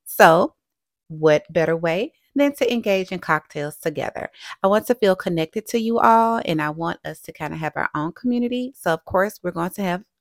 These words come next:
a cocktail of every episode. This episode is going to be Ciroc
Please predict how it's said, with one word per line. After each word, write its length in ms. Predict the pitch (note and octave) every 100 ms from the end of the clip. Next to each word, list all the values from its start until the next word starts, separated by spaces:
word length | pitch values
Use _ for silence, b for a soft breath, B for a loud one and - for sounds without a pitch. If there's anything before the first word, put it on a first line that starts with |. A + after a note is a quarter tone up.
| _ A#3+
a 60 |
cocktail 520 | - E3+ D#3 - D#3 -
of 80 | - -
every 320 | D3 D3+ -
episode. 540 | - - - - - - B B B B B _
This 200 | B3+ D4 -
episode 680 | B3 F#3+ - D3+ C#3 E3 A#3
is 300 | - G3+ G3
going 300 | - F3 E3 F3+
to 180 | - B3+ -
be 440 | E3 D3 C#3+ D3+ b b _
Ciroc 760 | - - E3 D3+ D3+ D#3+ A#3